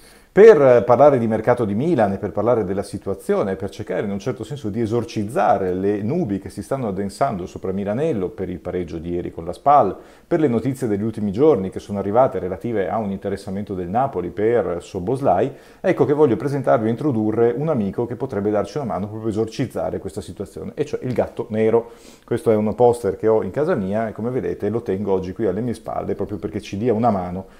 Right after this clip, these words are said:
a scacciare le cose negative. Parliamo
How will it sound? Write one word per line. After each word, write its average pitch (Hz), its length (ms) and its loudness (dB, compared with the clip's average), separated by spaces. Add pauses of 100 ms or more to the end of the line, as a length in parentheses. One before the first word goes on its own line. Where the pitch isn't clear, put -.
(120)
a 104 120 -2
scacciare 87 920 -6
le 123 100 2
cose 101 280 -4
negative. 92 600 -8 (100)
Parliamo 185 360 4